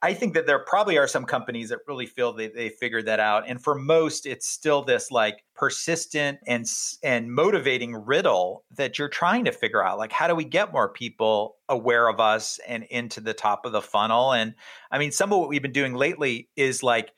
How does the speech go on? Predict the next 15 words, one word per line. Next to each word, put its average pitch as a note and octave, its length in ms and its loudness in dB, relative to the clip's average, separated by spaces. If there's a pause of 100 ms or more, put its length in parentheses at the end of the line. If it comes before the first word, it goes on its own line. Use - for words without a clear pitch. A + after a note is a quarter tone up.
assessment C#3 720 -2
tests - 680 -4
and A#2 220 -8
quizzes G#2+ 840 -2 (140)
where C3+ 160 0
you C3+ 160 -6
can C#3+ 160 -4
engage C3+ 500 0
somebody A#2 540 0
and A2+ 120 -4
you A2+ 80 -6
can A#2+ 200 -10
give D3+ 260 0
them A#2+ 200 2
an A2 120 -4